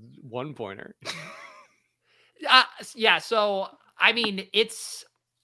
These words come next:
Speaker 2: how about this, Willis? How about this? To get your ten point, you say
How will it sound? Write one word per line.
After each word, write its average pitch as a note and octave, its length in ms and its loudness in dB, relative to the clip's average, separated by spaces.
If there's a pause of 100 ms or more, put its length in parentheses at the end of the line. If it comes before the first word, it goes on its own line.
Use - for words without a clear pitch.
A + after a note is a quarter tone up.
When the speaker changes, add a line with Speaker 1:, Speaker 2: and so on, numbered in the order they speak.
(680)
Speaker 2:
how A#3+ 120 8
about B3 220 2
this, F#3+ 240 -6
Willis? C3+ 460 -8 (280)
How F3+ 100 4
about F#3+ 180 2
this? - 160 -2
To C#3+ 100 -10
get E3+ 140 0
your F#3 100 -2
ten E3+ 220 -4
point, D3+ 240 -2
you C#3 80 -6
say C3+ 580 -2